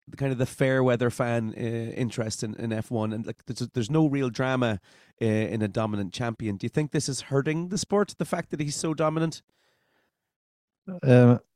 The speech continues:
Speaker 2: a little bit, yeah. At least until last week when we saw McLaren bringing the upgrades and putting a little bit of, uh,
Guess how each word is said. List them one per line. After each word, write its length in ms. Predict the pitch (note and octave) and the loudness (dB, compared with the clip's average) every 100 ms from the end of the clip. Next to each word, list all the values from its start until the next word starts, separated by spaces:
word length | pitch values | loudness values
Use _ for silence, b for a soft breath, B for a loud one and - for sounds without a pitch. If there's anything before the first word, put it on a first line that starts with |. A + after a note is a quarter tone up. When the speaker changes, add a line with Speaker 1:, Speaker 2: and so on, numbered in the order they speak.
| _ | _
Speaker 2:
a 60 | - | 6
little 220 | C#3 B2+ | 10 10
bit, 180 | G#2+ A2 - | 10 6 6
yeah. 280 | G#2 F#2 G2+ | 8 8 6
At 200 | G#2+ - | 4 6
least 200 | A#2+ A#2+ | 6 6
until 640 | G2+ G#2+ G2 F#2 F#2 F#2+ | 4 4 2 2 0 -4
last 400 | G2 F#2+ F2+ - | -2 0 0 -2
week 160 | F#2+ F2+ - | -2 -2 0
when 160 | F2+ | 0
we 80 | F2+ | 2
saw 200 | - F2 | 2 4
McLaren 680 | F2+ F2+ F#2+ F2 F2+ F2+ F2 - _ | 4 2 4 4 4 2 0 -4 _
bringing 500 | - F#2 F#2 F#2 F2+ F2 | -10 0 2 4 4 2
the 120 | F#2 | 2
upgrades 580 | F2 - F2+ F2 E2 - | 0 0 0 2 0 -2
and 280 | E2+ F2 E2+ _ _ _ - - G#2+ - - | 0 0 -4 _ _ _ -16 -8 -8 -8 -2
putting 340 | A#2 - G2+ | 0 2 4
a 60 | G2 | 4
little 320 | F#2+ G2 G2 | 4 4 4
bit 200 | F#2 F#2 - | 2 0 0
of, 200 | F2 - - | -2 -2 -2
uh, 260 | F2+ F2+ | 0 0